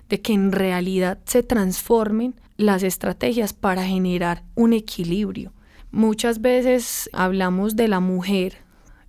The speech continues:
como una mujer valiente, pero ¿de qué manera también nosotros podemos generar sensibilizaciones para que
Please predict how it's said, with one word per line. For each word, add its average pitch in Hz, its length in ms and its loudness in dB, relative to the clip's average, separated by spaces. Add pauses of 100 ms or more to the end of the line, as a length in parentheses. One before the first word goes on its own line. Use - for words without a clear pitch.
(100)
como 214 220 2
una 196 140 2
mujer 220 300 2
valiente, 214 680 -2 (220)
pero 208 180 4
¿de 202 180 4
qué 208 200 -2
manera 214 340 2
también 185 440 0
nosotros 214 380 -2
podemos 190 380 0
generar 190 380 2
sensibilizaciones 196 960 -2
para 208 240 -2
que - 200 -8